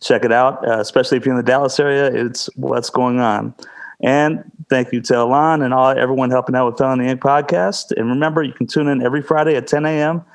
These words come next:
Pacific Standard Time on startup radio network dot com. And until next time, be safe, and we'll see you then.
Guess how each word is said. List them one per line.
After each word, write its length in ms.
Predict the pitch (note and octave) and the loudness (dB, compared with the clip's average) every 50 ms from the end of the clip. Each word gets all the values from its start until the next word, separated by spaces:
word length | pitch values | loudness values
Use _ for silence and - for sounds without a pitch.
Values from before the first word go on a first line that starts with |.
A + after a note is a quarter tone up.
| - - - _ | -20 -20 -20 _
Pacific 360 | - - - - A#2+ A#2 B2+ | -12 -6 -2 -2 0 0 0
Standard 320 | - - D3 E3 E3 D#3 - | 0 0 2 2 0 0 0
Time 240 | - D#3 D3+ D3+ | 0 0 2 2
on 80 | D3 B2+ | 0 -2
startup 400 | - - - C3+ C3+ C#3+ C3+ B2+ | -2 0 0 0 2 0 0 0
radio 240 | C#3+ C#3 D3 D3 C#3 | 0 0 2 0 0
network 400 | C3 C#3 D3 D3+ D#3 D3+ C3 - | 0 -2 -2 -2 -2 -2 0 2
dot 220 | C#3+ C#3 C#3 C#3 | 2 2 2 0
com. 340 | - D#3+ E3+ F3+ G3 G3 F#3+ - _ - _ _ _ | 0 0 0 0 -2 -4 -8 -12 _ -20 _ _ _
And 120 | - A#2+ A2+ | -4 -2 -2
until 260 | G#2+ - - C#3 C3 | -2 0 0 0 2
next 240 | C3 C#3 D3 C#3 - | 2 0 0 0 0
time, 240 | F3+ F3 F3 E3+ D3 | 0 0 0 0 -2
be 80 | D#3 | -4
safe, 320 | D3+ - - E3+ F#3 G#3 G3+ - - - _ _ - | -4 0 0 0 0 -2 -4 -8 -14 -20 _ _ -6
and 80 | - A#2 | -6 -6
we'll 80 | A#2 | -4
see 140 | A#2 - A#2 | -4 -4 -4
you 80 | B2 C#3 | -4 -2
then. 220 | C#3+ C3 A#2 A#2 | -2 -2 -4 -6